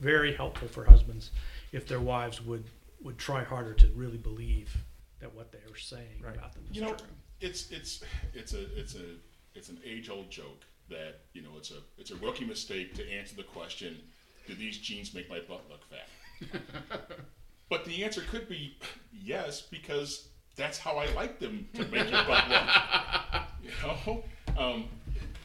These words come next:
Speaker 3: recognize that, that we married you for who you are, and that how you look and what you bring to the table emotionally, um, it's all part of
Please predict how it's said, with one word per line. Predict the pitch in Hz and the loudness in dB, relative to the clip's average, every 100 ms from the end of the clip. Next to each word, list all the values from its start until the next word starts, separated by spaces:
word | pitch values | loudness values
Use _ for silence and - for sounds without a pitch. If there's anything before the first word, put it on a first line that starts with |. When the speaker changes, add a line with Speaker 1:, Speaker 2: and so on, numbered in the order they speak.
| - - - - - - - - | -16 -10 -8 -8 -14 -14 -12 -2
Speaker 3:
recognize | 190 208 226 143 113 135 - | -2 -2 -8 -6 -6 -6 -6
that, | 110 110 - - | -6 -6 -10 -10
that | 117 107 | -8 -8
we | 131 131 | -8 -8
married | 131 143 143 - | -6 -6 -6 -10
you | 98 98 95 - | -10 -8 -8 -10
for | 85 - | -12 -10
who | - 165 | -10 -8
you | 143 117 107 | -4 0 0
are, | 139 - - - - - - - - - - - - 123 | -2 2 2 2 -4 -12 -12 -12 -12 -12 -14 -14 -10 -2
and | 110 110 110 104 123 | 2 2 0 -4 0
that | 113 107 - - - - - - - - - - - - | 0 0 -4 -14 -10 -10 -12 -20 -20 -20 -20 -20 -20 -14
how | - 135 147 | -4 -2 -2
you | 151 135 110 | -8 -8 -4
look | 104 - - - | -4 -6 -16 -12
and | 131 101 | -10 -8
what | 101 143 - | -6 -6 -6
you | 143 135 131 - | -8 -8 -10 -10
bring | 120 131 139 | -6 -6 -6
to | 143 | -10
the | 120 | -12
table | 135 120 113 107 | -10 -10 -8 -8
emotionally, | 104 113 135 120 214 226 - - - - - - - - | -8 -8 -8 -6 -6 -8 -12 -18 -20 -20 -20 -20 -18 -10
um, | 98 95 92 90 87 - - | -8 -6 -8 -8 -14 -20 -14
it's | 123 120 | -12 -4
all | 117 135 - | -2 -2 -4
part | 120 143 | -6 -4
of | 127 | -6